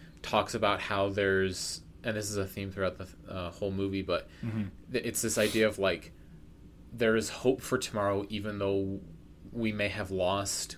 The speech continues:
Speaker 1: we may have
Speaker 2: Yeah.
Speaker 1: inspired somebody else for the future. And I think that's
Speaker 2: Mm-hmm.
Speaker 1: what the, the dad was thinking, 'cause he
Speaker 2: Yeah.
Speaker 1: was like, "Okay, there's a cost to this, and people are gonna die, but hopefully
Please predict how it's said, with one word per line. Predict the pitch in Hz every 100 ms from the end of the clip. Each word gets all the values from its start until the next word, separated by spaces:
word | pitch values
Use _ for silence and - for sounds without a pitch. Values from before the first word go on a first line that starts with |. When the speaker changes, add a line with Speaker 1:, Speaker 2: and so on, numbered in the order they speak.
| -
Speaker 1:
we | 104
may | 101 98
have | 107
Speaker 2:
Yeah. | 120
Speaker 1:
inspired | 98 90 101 101 101
somebody | 104 98 92
else | 87
for | -
the | 95
future. | - 101 95 98
And | 92
I |
think | 95 123 113
that's | 101 101
Speaker 2:
Mm-hmm. | 107
Speaker 1:
what | 113 95
the, | 110 95 85 - - - -
the | 113
dad | 101 98 90 104 120
was | 127 127
thinking, | 127 123 127 131 131 - -
'cause | 135
he | 123
Speaker 2:
Yeah. | 120
Speaker 1:
was | 113
like, | 101 101
"Okay, | 98 95
there's | 101 98
a |
cost | - 120 113 -
to | 104
this, | 107 104 - - -
and | 92 92 90
people | - 113 113
are | 110
gonna | 104 101
die, | 98 95 92 87 - - - - - - - -
but | 113 98 90 92 - - - - - - - - - - -
hopefully | - - - 135 135 - - 110 101 92 90 90